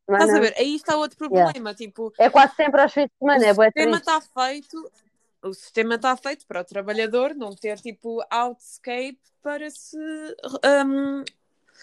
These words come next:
Speaker 2: se
Speaker 1: Yeah.
Speaker 2: revolucionar, entendes? Para
Speaker 1: Eu fico bué
Speaker 2: gritar, tipo,
Speaker 1: triste,
Speaker 2: o sistema
Speaker 1: porque
Speaker 2: tá feito
Speaker 1: mesmo
Speaker 2: perfeitamente
Speaker 1: sinto
Speaker 2: para
Speaker 1: que a
Speaker 2: isso.
Speaker 1: malta,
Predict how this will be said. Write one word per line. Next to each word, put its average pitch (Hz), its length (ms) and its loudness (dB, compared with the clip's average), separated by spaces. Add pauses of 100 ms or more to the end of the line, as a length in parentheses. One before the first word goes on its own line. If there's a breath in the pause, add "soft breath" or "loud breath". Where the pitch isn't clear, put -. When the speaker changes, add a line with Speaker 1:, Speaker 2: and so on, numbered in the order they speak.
(360 soft breath)
Speaker 2:
se - 220 -6
Speaker 1:
Yeah. 349 260 6
Speaker 2:
revolucionar, 381 380 -2
entendes? 190 500 -10
Para 220 180 0
Speaker 1:
Eu 220 40 0
fico 247 260 -2
bué 226 140 6
Speaker 2:
gritar, 220 140 -2
tipo, 214 200 -4
Speaker 1:
triste, - 0 -
Speaker 2:
o 190 40 -10
sistema 214 280 -4
Speaker 1:
porque - 20 -10
Speaker 2:
tá 196 140 0
feito 202 240 2
Speaker 1:
mesmo 208 40 0
Speaker 2:
perfeitamente 208 600 -4
Speaker 1:
sinto 220 200 4
Speaker 2:
para - 0 -
Speaker 1:
que 214 80 2
a 226 40 6
Speaker 2:
isso. - 0 -
Speaker 1:
malta, 226 360 6